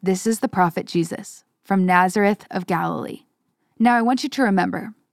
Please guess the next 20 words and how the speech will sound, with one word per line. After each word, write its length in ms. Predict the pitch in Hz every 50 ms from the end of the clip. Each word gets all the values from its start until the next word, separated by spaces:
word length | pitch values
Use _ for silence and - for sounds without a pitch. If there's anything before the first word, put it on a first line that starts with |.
| _ _ _ _ _ _ _ _ -
Jesus 440 | - 233 240 247 233 320 294 -
was 120 | 330 285 -
coming 300 | - - 214 214 220 220
to 140 | - 240 202
Jerusalem 580 | 214 196 185 185 185 - - - 202 196 196
from 180 | 190 - 190 180
Bethpage 520 | 180 175 180 - - - - - 190 -
in 80 | 185 185
the 120 | 180 -
east. 440 | 196 190 - - - - - - - _ _ _ _ _ _ _ _ -
Many 280 | - 196 196 220 254 269
commentators 720 | - - 247 269 262 285 254 - 202 226 233 208 196 185 -
agree 300 | 196 180 - 202 214 202
that 240 | 175 175 - 185
this 240 | 175 208 226 - -
means 280 | 262 277 285 269 240 -
Jesus 460 | - 202 208 196 185 208 185 - -
likely 400 | 190 180 190 202 - 285 277 -
entered 300 | - 220 202 - 226 202
Jerusalem 720 | 180 180 175 180 185 185 - - 226 247 247 247 247 233